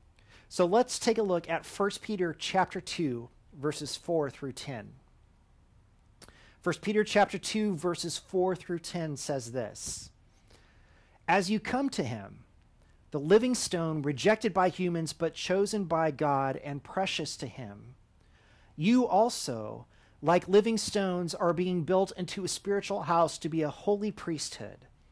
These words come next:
offering spiritual sacrifices acceptable to God through Jesus Christ.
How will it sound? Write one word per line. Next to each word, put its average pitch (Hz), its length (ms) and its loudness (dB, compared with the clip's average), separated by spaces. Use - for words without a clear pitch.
offering 165 360 4
spiritual 214 560 0
sacrifices 147 960 -2
acceptable 190 720 0
to 170 100 -4
God 107 460 -6
through 202 300 4
Jesus 135 460 -6
Christ. - 760 -2